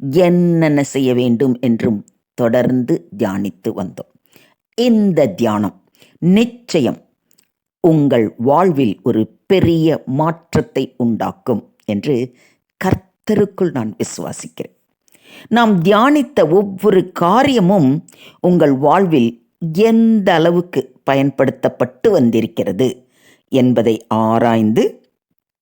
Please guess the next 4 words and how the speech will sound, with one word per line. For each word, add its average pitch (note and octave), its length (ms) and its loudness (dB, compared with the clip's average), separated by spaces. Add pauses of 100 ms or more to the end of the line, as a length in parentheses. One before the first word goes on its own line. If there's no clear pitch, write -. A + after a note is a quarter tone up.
(480)
சீர்திருத்த F#3 840 0
வேண்டிய B2 400 0
காரியங்களை A#2+ 840 -4 (240)
சீர்படுத்தி, - 880 -4